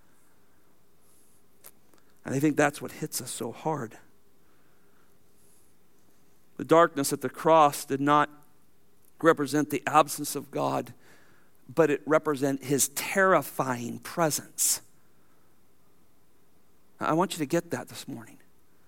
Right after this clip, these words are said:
I think somehow we get in our minds that, oh, God judged and abandoned him and left him and he was there for those hours.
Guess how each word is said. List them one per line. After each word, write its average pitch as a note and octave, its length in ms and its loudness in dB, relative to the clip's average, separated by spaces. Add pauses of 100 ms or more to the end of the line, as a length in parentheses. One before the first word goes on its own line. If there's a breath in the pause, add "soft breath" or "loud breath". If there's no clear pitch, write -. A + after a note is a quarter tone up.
(280 soft breath)
I D#3+ 40 0
think D#3+ 140 2
somehow E3 400 6
we C#3+ 180 2
get E3+ 160 2
in C3 60 -4
our C#3 120 2
minds D3 420 4
that, C3+ 200 4
oh, D3 280 6
God C#3+ 300 6
judged D3 420 4
and C3+ 320 0
abandoned D3+ 360 2
him C#3+ 100 2
and C3+ 120 -2
left D3+ 260 4
him D3 80 -2
and C#3+ 80 0
he C#3 40 0
was B2+ 140 -2
there C#3+ 220 4
for D3 100 -6
those C#3 200 -2
hours. C#3+ 420 2